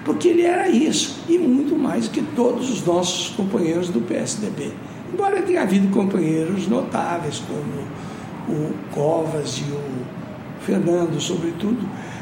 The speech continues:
mas ele, de fato, foi a grande, o grande personagem político. E que é um personagem exemplar porque é a antítese dessa canalha de hoje, entende?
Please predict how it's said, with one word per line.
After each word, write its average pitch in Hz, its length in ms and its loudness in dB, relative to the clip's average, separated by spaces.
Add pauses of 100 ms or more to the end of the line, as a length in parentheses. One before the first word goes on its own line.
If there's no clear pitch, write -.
(120)
mas 196 340 4
ele, 262 480 4 (280)
de 185 120 0
fato, 190 460 0
foi 208 480 0 (640)
a 180 80 0
grande, 190 800 4 (1300)
o - 20 0
grande 180 400 6
personagem 190 720 2
político. 170 420 0 (320)
E 277 60 2
que - 100 4
é 440 60 6
um 427 80 2
personagem 285 800 6
exemplar 226 640 4
porque 254 240 2
é 277 100 6
a 311 60 6
antítese 262 920 4
dessa 208 360 2
canalha 196 680 4
de 214 120 4
hoje, 202 380 4
entende? 170 500 2